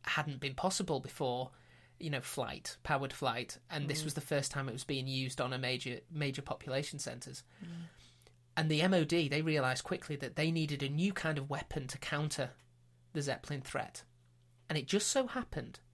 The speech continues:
Speaker 1: that it was Arthur's father, William, who stepped up to meet the challenge. His small engineering firm developed a new kind of shell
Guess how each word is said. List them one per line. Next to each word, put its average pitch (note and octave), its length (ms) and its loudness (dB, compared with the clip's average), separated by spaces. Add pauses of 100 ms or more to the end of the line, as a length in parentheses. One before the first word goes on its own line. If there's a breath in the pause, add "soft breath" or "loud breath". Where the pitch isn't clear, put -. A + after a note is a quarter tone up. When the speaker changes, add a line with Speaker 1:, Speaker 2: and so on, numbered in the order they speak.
(320)
Speaker 1:
that D#3+ 100 4
it D3+ 100 4
was D3+ 220 2
Arthur's E3+ 460 4
father, F3+ 340 4
William, D#3+ 480 0 (220)
who D#3 80 -4
stepped - 500 0
up - 140 -2
to - 120 -4
meet C3 240 -6
the C#3 60 -6
challenge. B2+ 600 -6 (760 loud breath)
His - 160 2
small F#3 540 6
engineering D#3 600 2
firm B2+ 360 -2
developed C#3 400 2
a D3 40 2
new D3+ 240 0
kind E3+ 320 0
of D#3 80 -4
shell C3+ 480 2